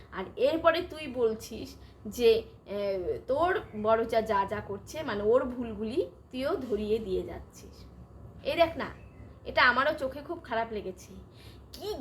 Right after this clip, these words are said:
গরম, যখন তোর শ্বশুর গুরুতর অসুস্থ,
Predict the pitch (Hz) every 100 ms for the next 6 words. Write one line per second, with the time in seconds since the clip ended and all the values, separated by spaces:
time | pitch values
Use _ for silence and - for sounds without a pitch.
0 | 190 226 240 285 349 285 214 214 233 233
1 | 285 277 247 285 - 214 208 320 254 220
2 | 254 254 214 277 - - - 254 -